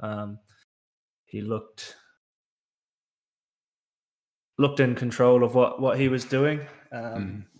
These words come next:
Speaker 1: Darcy Wilmot made a few errors, but, um, yeah, McKenna's someone who, who stepped up more than you'd usually expect from him. So if he can have another big one.
Speaker 2: McKenna and Kadeen, um, not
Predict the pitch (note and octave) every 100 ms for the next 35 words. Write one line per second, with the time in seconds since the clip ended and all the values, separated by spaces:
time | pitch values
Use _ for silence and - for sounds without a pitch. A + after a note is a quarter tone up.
0 | - A#2+ A#2 - A2+ A#2+ A#2+ B2 - B2
1 | B2 B2 B2+ A#2+ B2 C3 B2+ - A2+ -
2 | - A2 F#2+ - - _ A2 G2 - A2
3 | - A2+ A2 - A2 A2 A2+ A2 A2 A2
4 | _ - G#2+ _ _ - - - - -
5 | A2+ G#2 B2 A#2 A#2 A2+ A2+ A#2 A#2+ A#2+
6 | A#2 - B2 B2 B2 B2 A#2+ A2 - -
7 | A2 - A2 A2 A#2 A#2+ - A2 B2 B2
8 | A#2 A#2 A#2 A#2 A2+ A#2+ B2 C3 C3 _
9 | _ _ - - - C3 - D3+ F3+ F#3
10 | - A2 G2+ G2+ G2+ G2 - _ - G2+
11 | F#2 F#2 F#2 F#2 G#2+ _ - F2+ F2+ F2+
12 | F2 F#2 G#2 _ G2